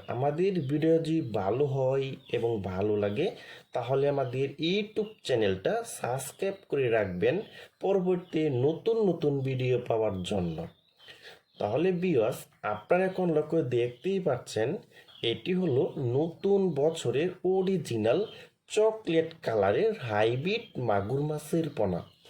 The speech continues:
দেখেন ভিউয়ার্স, ভিউয়ার্স, এই মাছটির সাইজ হলো পুরা তিন ইঞ্চি সাইজের পোনা। দেখেন ভিউয়ার্স,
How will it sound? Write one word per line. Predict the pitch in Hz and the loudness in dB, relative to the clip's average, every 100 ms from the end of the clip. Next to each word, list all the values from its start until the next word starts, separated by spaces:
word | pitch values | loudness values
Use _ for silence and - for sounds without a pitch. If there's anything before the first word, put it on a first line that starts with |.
| - - _ - | -20 -20 _ -2
দেখেন | 120 - 120 123 | -2 0 -2 -2
ভিউয়ার্স, | 98 98 165 - - - - - - - - - - - - - | -2 0 0 -2 -8 -18 -18 -18 -18 -18 -20 -20 -20 -20 -18 -6
ভিউয়ার্স, | 165 170 113 135 - - - | -2 2 4 2 -2 -12 -4
এই | 170 | 0
মাছটির | 175 120 107 127 - 196 202 | 2 2 0 0 -4 -4 -4
সাইজ | - - 98 127 165 | -4 -6 -2 0 0
হলো | 175 175 | 2 2
পুরা | 120 104 147 - - - - | 0 0 0 -4 -12 -18 -12
তিন | 220 240 220 | -4 0 4
ইঞ্চি | 185 180 214 226 | 4 2 -2 -2
সাইজের | - 110 104 95 | 2 2 2 0
পোনা। | - 95 80 - - - - _ - | 0 -2 -2 -8 -18 -20 -20 _ -2
দেখেন | 117 - 123 120 | -2 0 0 0
ভিউয়ার্স, | 98 120 208 - - | 0 0 -2 -4 -16